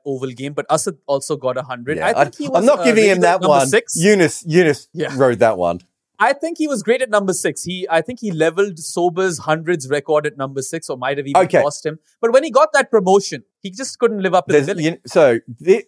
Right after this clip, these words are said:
Speaker 2: he is, and I might, I might write a note down so I remember this, but he is the reason, right, why we can't really take runs at number six all that seriously.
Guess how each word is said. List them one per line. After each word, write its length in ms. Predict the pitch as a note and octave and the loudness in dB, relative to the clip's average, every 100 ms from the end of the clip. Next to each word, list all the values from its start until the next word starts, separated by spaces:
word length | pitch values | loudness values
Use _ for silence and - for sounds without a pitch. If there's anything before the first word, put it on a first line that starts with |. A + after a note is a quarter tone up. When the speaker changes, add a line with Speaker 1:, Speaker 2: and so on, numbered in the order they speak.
| B2+ | -2
Speaker 2:
he 300 | E3 G#3 F3+ | 0 2 4
is, 360 | C3+ A2 - _ _ | 2 0 -8 _ _
and 140 | - A#2+ | -6 -4
I 20 | |
might, 340 | B2 - G#1 - _ - | -4 -8 -14 -20 _ -18
I 160 | - | -8
might 240 | A#2+ A#2+ B2 | -2 0 2
write 200 | B2 A2+ | 2 2
a 40 | |
note 160 | A2 A2 | 2 -2
down 140 | G#2 F#2 | -2 -4
so 80 | G2+ | -4
I 20 | |
remember 260 | G2 G2 F2 | -6 -8 -10
this, 160 | D#2+ - _ | -12 -14 _
but 80 | - | -6
he 140 | B2 D#3 | -2 0
is 120 | C#3 | 0
the 80 | C3+ | -4
reason, 720 | A#2 C3+ C#3 A#2+ G#2 D#2+ G#2 _ _ _ _ | -4 -4 -4 -4 -6 -8 -12 _ _ _ _
right, 300 | F#2 F2 F2+ | -2 -2 -4
why 500 | G2 G#2 G2 F#2+ F2+ - | -2 2 2 0 -4 -10
we 120 | G2 G#2 | -12 -4
can't 240 | A#2 A2 | -2 -2
really 160 | G2+ G2+ | -2 -4
take 200 | A2+ F2 | -4 -4
runs 200 | F#2+ F2+ | -4 -6
at 80 | F#2 | -8
number 160 | F#2 | -12
six 260 | E2+ F#2 - | -12 -12 -10
all 120 | E2 | -10
that 160 | E2 - | -10 -10
seriously. 460 | - D#2+ D#2+ - | -12 -12 -14 -18